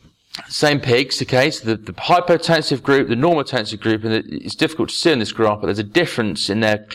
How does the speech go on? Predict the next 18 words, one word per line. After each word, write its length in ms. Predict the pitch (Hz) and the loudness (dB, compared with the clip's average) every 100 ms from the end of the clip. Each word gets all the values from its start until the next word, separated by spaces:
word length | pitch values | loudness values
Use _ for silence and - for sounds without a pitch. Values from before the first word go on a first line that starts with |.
| - | -16
P 240 | - 139 | -2 -2
T 420 | 117 - 180 117 107 | -2 0 0 2 -4
between 460 | 104 - 107 104 | -8 -4 -2 0
that 320 | 104 110 - - | 2 2 0 -4
and 160 | 104 | -2
that. 220 | 104 85 - - - - | 0 -2 -6 -18 -18 -8
So 100 | - | 0
what 160 | 131 143 | 2 4
this 180 | 160 - | 2 2
graph 360 | 135 120 113 | 4 4 4
is, 160 | 113 104 | 0 0
it's, 280 | 107 - - | -2 -4 -2
it's 280 | 107 110 - | 0 -2 -4
the, 160 | 113 110 - - - | -10 -10 -14 -10 -4
it's 280 | 107 - | -4 -4
the 400 | - 117 110 104 107 | -6 -2 0 -2 -4
change 540 | - 143 117 107 104 | 0 2 0 -2 -4
in, 180 | 101 | -4